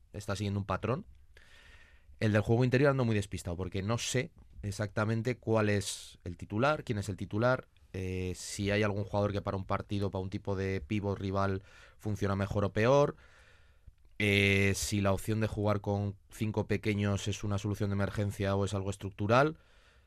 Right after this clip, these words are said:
Me cuesta leerlo, leerlo en el partido. Yo creo que el Baskonia sufre, porque además el otro día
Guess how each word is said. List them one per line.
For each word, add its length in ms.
Me 400
cuesta 540
leerlo, 380
leerlo 240
en 60
el 60
partido. 320
Yo 80
creo 120
que 60
el 60
Baskonia 360
sufre, 240
porque 140
además 180
el 80
otro 220
día 240